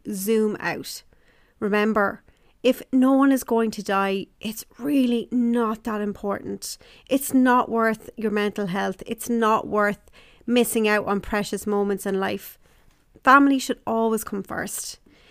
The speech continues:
Now, we did have a great weekend after that, and my dad really enjoyed his birthday, and we went to the beach and we had ice cream and fish and chips. So all was not lost, but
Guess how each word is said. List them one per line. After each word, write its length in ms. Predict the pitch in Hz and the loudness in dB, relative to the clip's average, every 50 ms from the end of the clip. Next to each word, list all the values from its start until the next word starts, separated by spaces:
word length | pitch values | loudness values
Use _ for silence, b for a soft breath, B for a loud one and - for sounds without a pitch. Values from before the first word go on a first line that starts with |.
| b b b b | b b b b
Now, 280 | 277 269 269 269 262 - - _ _ _ - | 0 2 2 2 2 -2 -6 _ _ _ -2
we 180 | 240 294 320 | 2 2 2
did 200 | 311 - 339 359 | 4 2 2 0
have 220 | 320 277 302 277 247 | 2 2 2 2 2
a 60 | 208 | 0
great 320 | - - 208 208 220 - | 0 0 2 2 2 2
weekend 420 | - 208 202 - 196 196 190 190 196 | 2 0 0 0 0 -2 0 -2 -2
after 280 | 196 190 196 - - | -2 -4 -4 -6 -8
that, 320 | 196 - - - - 214 - - | -8 -6 -6 -6 -6 -8 -8 -4
and 140 | - 233 240 | -2 2 2
my 120 | 254 247 | 2 2
dad 380 | 247 254 240 240 247 247 220 - | 2 4 4 4 4 4 2 0
really 400 | 202 214 226 233 233 233 233 226 | -2 0 0 2 2 2 2 2
enjoyed 340 | 208 196 214 202 196 196 | 2 2 0 0 0 0
his 140 | 180 202 180 | -2 -4 -6
birthday, 640 | - - - 196 180 - - 202 196 196 196 196 - - | -6 -6 -6 -6 -6 -6 -6 -4 -4 -2 -2 -4 -4 -4
and 380 | - 208 208 208 208 202 - | -2 -2 0 0 -2 -2 -4
we 80 | - 190 | -6 -6
went 220 | 185 196 190 196 | -6 -6 -8 -10
to 100 | - - | -10 -10
the 60 | - 196 | -12 -10
beach 560 | - - 277 277 269 269 269 - - - - | -4 0 0 2 2 0 -2 -6 -8 -6 -6
and 100 | 185 190 | -4 -4
we 80 | 196 | -6
had 180 | 190 185 - - _ _ - | -8 -10 -12 -14 _ _ -2
ice 260 | 320 311 294 277 - | 0 0 0 -2 -4
cream 380 | - - 294 269 269 262 262 240 | -4 -2 0 2 2 2 0 0
and 140 | 185 175 | -2 -4
fish 280 | - - - - - - | -6 -8 -10 -10 -10 -10
and 140 | - - - | -14 -14 -10
chips. 520 | - - 285 285 277 285 - - - - B B B B B B | -4 0 0 0 0 -2 -6 -8 -8 -8 B B B B B B
So 300 | B - 294 269 254 - - | B -2 -2 -2 -2 0 0
all 300 | - 254 254 269 277 277 | 2 4 6 6 6 4
was 180 | 262 269 254 - | 4 2 0 0
not 220 | 226 202 - - | 0 0 0 -2
lost, 440 | 190 196 - - - - - - - | -4 -4 -4 -4 -8 -10 -12 -6 -4
but 180 | 226 226 - | -2 -2 -2